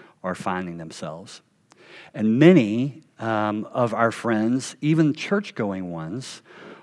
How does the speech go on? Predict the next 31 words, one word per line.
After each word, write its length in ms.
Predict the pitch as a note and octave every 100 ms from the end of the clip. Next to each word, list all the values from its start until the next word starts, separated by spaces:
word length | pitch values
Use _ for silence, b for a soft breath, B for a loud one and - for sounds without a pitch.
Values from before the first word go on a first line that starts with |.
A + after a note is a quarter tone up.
| B -
are 240 | A#2+ B2
at 140 | B2 B2
heart 260 | B2 B2+
skeptical 760 | - - C3 B2+ B2+ C3+ B2+ A2
about 280 | G#2+ A2 F2
the 80 | F#2+
realness 560 | F#2+ A2+ A#2+ A#2 -
of 100 | G2
God 380 | F2 E2+ E2+ E2+
and 220 | G#2 F2+
dubious 760 | E2+ A2+ A2 F2+ E2+ - - - B B
about 240 | - G#2 G2
the 80 | -
ultimate 440 | G#2 G#2 A2+ G2+
true 200 | - G#2
claims 400 | - G2 F2+ F2
of 80 | -
Christianity, 720 | - G2 - G#2 A2+ F2 F2 -
and 220 | F#2+ G2+
yet 280 | C#3 - G2+
they 80 |
are 100 | F2
desperately 560 | F2 A2+ - - A2 G#2+
longing 520 | F#2+ G2 F#2+ F2+ F2
for 120 | -
this 160 | E2+ E2
transcendent 640 | - G2+ F2 - F2+ E2+ D#2
reality. 540 | D#2+ C2+ C2 D2+ - _ _ b b b b b b b _ _ _ _ _ _ _ _ -
And 120 | A2 -
so 240 | D#3+ D3+
in, 180 | D3